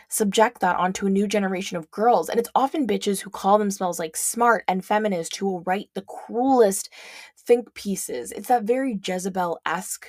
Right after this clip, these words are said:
feminism, which Jezebel was a self-branded feminist website that actually shut down in twenty twenty-three. And under the guise of women's empowerment, they wrote some of the nastiest,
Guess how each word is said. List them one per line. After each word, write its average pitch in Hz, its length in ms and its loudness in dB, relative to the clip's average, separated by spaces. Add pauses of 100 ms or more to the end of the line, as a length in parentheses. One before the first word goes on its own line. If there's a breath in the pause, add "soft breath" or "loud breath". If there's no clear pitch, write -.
(120)
feminism, 190 640 -4
which 185 260 -6 (220)
Jezebel 190 600 -2
was 160 360 -4 (100)
a 160 400 -8 (840)
self-branded 185 720 -2
feminist 175 380 -8
website 160 420 -8
that 165 80 -8
actually 165 300 -6
shut - 260 -6
down 165 220 0
in 160 80 -6
twenty 160 260 -8
twenty-three. 160 680 -10 (380 loud breath)
And 180 160 2
under 233 240 4
the 220 80 0
guise 175 420 2
of 165 200 -6
women's 175 260 -6
empowerment, 160 680 -8
they 190 120 -2
wrote 185 260 -4
some 180 140 -8
of 175 80 -6
the 165 140 -8
nastiest, 185 680 -2